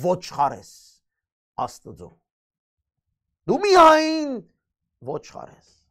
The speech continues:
Չգարձես, որ դու առույց ես։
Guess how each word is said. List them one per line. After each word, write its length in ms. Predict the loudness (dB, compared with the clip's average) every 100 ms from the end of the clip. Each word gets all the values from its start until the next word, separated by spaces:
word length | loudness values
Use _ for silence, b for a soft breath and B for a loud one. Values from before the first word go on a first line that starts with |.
| _ _ _ _ _ _ _ _
Չգարձես, 580 | -20 -6 -4 -2 -6 -8 -6
որ 200 | -6 -4
դու 100 | -2
առույց 320 | -2 -2 -8
ես։ 200 | -14 -16